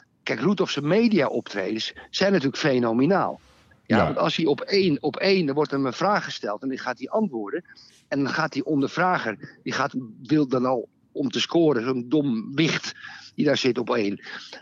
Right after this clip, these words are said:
Speaker 1: En dan, dan doet hij zijn handjes zo een beetje omhoog en dan wuift hij haar zo weg dat ze,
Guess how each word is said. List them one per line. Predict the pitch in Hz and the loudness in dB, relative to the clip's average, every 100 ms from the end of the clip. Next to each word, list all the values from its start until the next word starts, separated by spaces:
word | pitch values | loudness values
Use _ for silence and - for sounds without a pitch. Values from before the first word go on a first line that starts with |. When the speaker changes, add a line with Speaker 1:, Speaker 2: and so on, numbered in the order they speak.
| - | -6
Speaker 1:
En | - 143 | 0 4
dan, | 139 131 - | 4 2 0
dan | 131 123 120 | 0 0 0
doet | - 147 | -2 0
hij | 139 | 0
zijn | 127 | 0
handjes | 120 160 143 | 2 0 0
zo | - 104 | 0 2
een | |
beetje | 101 98 107 | 2 0 -2
omhoog | 95 87 | -2 -2
en | 101 | -2
dan | 95 87 - _ _ | -4 -6 -18 _ _
wuift | 113 147 165 - | 0 2 2 0
hij | 143 | -2
haar | 110 131 | 0 -2
zo | 107 107 | -2 -2
weg | 123 147 | -2 -4
dat | - 120 | -4 -6
ze, | - | -6